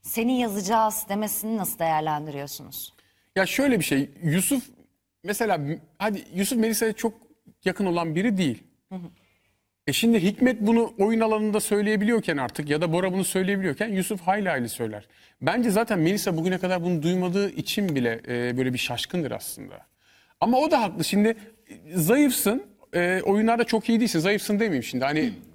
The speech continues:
Speaker 2: belki Survivor parkurları ona göre diye. Bak şimdi çok kötü olsa bu kadar bireysellik ya da durağan oyun kazanmaz.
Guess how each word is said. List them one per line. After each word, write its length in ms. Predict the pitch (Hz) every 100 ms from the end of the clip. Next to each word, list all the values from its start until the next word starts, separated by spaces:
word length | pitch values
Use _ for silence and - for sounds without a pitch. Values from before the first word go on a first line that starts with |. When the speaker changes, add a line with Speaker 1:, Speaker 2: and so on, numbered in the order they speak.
| _ -
Speaker 2:
belki 260 | 220 185 202
Survivor 460 | - 190 208 190
parkurları 500 | 170 175 170 175 175
ona 160 | 165 170
göre 200 | 143 117
diye. 120 | 120
Bak 160 | 151 -
şimdi 160 | 131
çok 220 | - 196 -
kötü 180 | 180
olsa 360 | 202 139 - 202 - - -
bu 60 |
kadar 320 | 160 147 143 147
bireysellik 540 | 160 156 151 170 170
ya 100 | 139
da 100 | 165 - _ -
durağan 300 | 160 180 156
oyun 180 | 165
kazanmaz. 680 | 185 156 139 123 113 - -